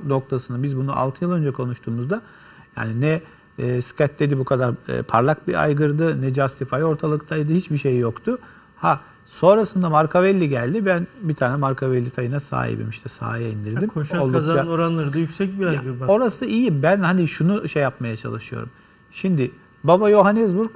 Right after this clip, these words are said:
Speaker 1: iki yaşlı dönemde yedide yedi yaparak başlamış. İnanılmaz bir yarış atı. Üçlü döneme geçtiği zaman performansı biraz düşmüş ama sıradan grup üç yavruları, listed yavruları bile aygır olarak denenmiş. Onlar bile başarılı olmuş.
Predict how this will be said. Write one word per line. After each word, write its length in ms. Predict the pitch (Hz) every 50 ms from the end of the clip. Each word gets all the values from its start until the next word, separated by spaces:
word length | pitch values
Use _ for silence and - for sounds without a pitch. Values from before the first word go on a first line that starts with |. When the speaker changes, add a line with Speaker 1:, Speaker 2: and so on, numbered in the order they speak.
| - - -
Speaker 1:
iki 200 | 151 - - 220
yaşlı 340 | 185 170 143 - - 170
dönemde 340 | 165 165 156 151 147 165 202
yedide 340 | 196 175 165 151 160 156 175
yedi 180 | 170 156 151 165
yaparak 460 | 160 147 131 131 117 113 - - -
başlamış. 400 | 117 113 - - 151 170 - -
İnanılmaz 540 | 139 135 139 139 143 139 139 139 131 123 120
bir 60 | 123
yarış 220 | 117 113 107 -
atı. 180 | 113 107 - 143
Üçlü 280 | 147 139 - - 143
döneme 260 | 135 135 131 131 135 127
geçtiği 360 | 131 131 127 - - 127 123
zaman 260 | 123 127 127 127 127
performansı 680 | - 135 127 120 - - 127 127 123 123 120 - - 127
biraz 260 | 123 127 127 127 120 120
düşmüş 320 | 123 120 - 151 143 -
ama 220 | 277 254 - - - - - - - - - - _ _
sıradan 580 | - - - - 180 190 180 175 190 190 185 202 - - - _ _ _ - 147 135
grup 300 | 131 147 165 190 170 -
üç 160 | 175 - -
yavruları, 500 | 160 151 151 151 147 143 139 135 127 123
listed 300 | 151 175 160 - - 151
yavruları 420 | 147 147 139 139 139 143 156 156 139
bile 120 | 135 131
aygır 300 | - - 123 139 139 156
olarak 360 | 160 160 160 156 151 - -
denenmiş. 340 | 156 147 147 156 185 170 -
Onlar 320 | - 139 143 143 151 151 139
bile 160 | 131 127 117
başarılı 400 | 113 110 - - 113 107 107 107
olmuş. 280 | 107 107 - - -